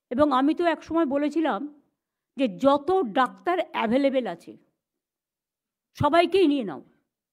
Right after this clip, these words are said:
এমন এমন সময় গেছে যে আমরা চাইলেও পাইনি, হয়তো অ্যাডভার্টাইজ হয়েছে।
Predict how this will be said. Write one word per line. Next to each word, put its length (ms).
এমন 320
এমন 220
সময় 380
গেছে 540
যে 120
আমরা 300
চাইলেও 580
পাইনি, 460
হয়তো 200
অ্যাডভার্টাইজ 520
হয়েছে। 380